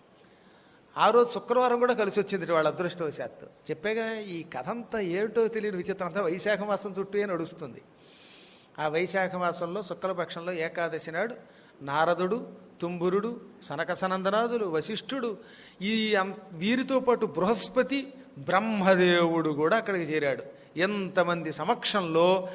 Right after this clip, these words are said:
అంజనాకేసరులకి అపూర్వంగా నరవానర సంప్రదాయ శాస్త్రోక్త ప్రకారంగా వివాహం జరిగింది.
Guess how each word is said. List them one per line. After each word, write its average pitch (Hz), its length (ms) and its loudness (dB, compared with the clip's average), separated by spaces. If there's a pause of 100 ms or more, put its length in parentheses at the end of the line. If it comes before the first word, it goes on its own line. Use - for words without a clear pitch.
(320)
అంజనాకేసరులకి 202 1160 0
అపూర్వంగా 190 720 2
నరవానర 226 720 4
సంప్రదాయ 202 680 2
శాస్త్రోక్త 185 600 0
ప్రకారంగా 175 560 0
వివాహం 170 340 0
జరిగింది. 131 380 -6